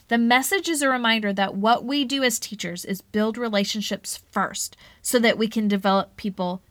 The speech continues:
second. We do that through the content lessons, but it's not our goal to just teach content. Teachers who are great at getting through to students are loving my Tiny Human Whisper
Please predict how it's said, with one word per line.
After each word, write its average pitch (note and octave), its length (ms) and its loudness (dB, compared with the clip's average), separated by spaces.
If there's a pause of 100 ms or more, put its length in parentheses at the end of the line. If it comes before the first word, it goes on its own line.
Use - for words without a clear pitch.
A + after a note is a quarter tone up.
second. - 420 -2 (540)
We B3+ 160 2
do B3+ 220 2
that D4+ 200 6
through C4+ 160 -4
the B3 80 0
content A3 540 -4
lessons, F#3 420 -6
but A#3 160 -2
it's C4 160 -6
not C#4 240 2
our C#4+ 140 4
goal B3 240 0
to A#3 100 0
just G#3 240 -2
teach G3 240 -4
content. - 400 -6 (160)
Teachers C#4+ 380 0
who C#4+ 100 -2
are A#3 140 4
great G3+ 420 0
at G#3+ 140 4
getting G#3+ 280 2
through G3+ 220 -2
to G3+ 80 -2
students G3 480 -2
are G3+ 140 2
loving G3 340 2
my F3+ 380 -2
Tiny G3 480 -2
Human F#3+ 480 -4
Whisper G3+ 580 -2